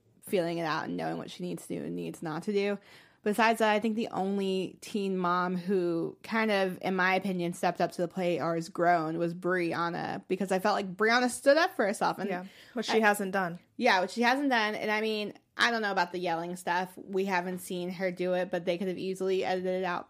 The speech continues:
Speaker 1: into her favor. But I will say
Speaker 2: I feel like Teen Mom does not edit stuff out into people's favor.
Speaker 1: Yeah, I feel that way too. And I feel like Brianna, good for you for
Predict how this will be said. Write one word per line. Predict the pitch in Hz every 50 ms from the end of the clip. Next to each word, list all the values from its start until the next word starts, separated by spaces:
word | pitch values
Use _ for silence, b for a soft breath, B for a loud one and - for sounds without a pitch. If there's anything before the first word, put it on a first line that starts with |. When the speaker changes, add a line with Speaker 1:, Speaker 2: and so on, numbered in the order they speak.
| _
Speaker 1:
into | - 202 196 185 - 202
her | 208 208 202 196
favor. | - 233 226 190 185 160 151 160 -
But | - 233 240 226 214 - -
I | - 190 196
will | 196 190 196
say | 190 - 214 190 185 180 175 175 175 B B B
Speaker 2:
I | -
feel | - 254 269
like | 277 277 262 269 - _
Teen | - - - 196 180 180
Mom | 175 175 170
does | 170 170 170 175
not | 165 170 170 170 - - -
edit | - 170 175 -
stuff | - - - - -
out | - -
into | - -
people's | - - - - - -
favor. | - - - - - - -
Speaker 1:
Yeah, | 220 247 254 202 156 85
I | - - 214 226 233 226
feel | - - 240 233 226 214
that | 214 202 190 190
way | 196 202
too. | 196 - 233 226 220
And | 220 214
I | 202 202
feel | 202 220 208
like | 202 202 196 196 190 190 - _
Brianna, | _ 202 208 202 202 196 196 196 196 196 190 175 - 196 - _
good | - 226 220 226
for | - - 254
you | 233 220 214 208 196 196 190 190 190 190 190 -
for | - 214 196 180 175 175 175 175 175 156 -